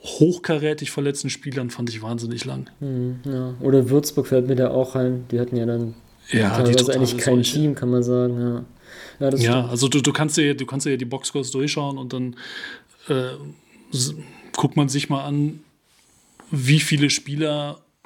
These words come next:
Speaker 1: pro Team wirklich jedes Spiel gespielt haben. Und es, es sind in,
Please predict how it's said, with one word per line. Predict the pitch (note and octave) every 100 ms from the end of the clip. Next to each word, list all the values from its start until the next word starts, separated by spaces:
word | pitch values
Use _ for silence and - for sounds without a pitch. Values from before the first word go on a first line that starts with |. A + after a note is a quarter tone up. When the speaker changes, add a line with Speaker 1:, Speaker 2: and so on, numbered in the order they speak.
| -
Speaker 1:
pro | - C#3 C3
Team | - C#3+ C3+
wirklich | B2 B2+ C3
jedes | C#3 B2
Spiel | - C#3
gespielt | B2+ - B2
haben. | B2 A#2 C#3+ - - - _ _ _ -
Und | A#2 - - _ -
es, | C3 A2+ - -
es | C3+
sind | C#3 C3 B2+
in, | A#2+ B2 A#2+ A#2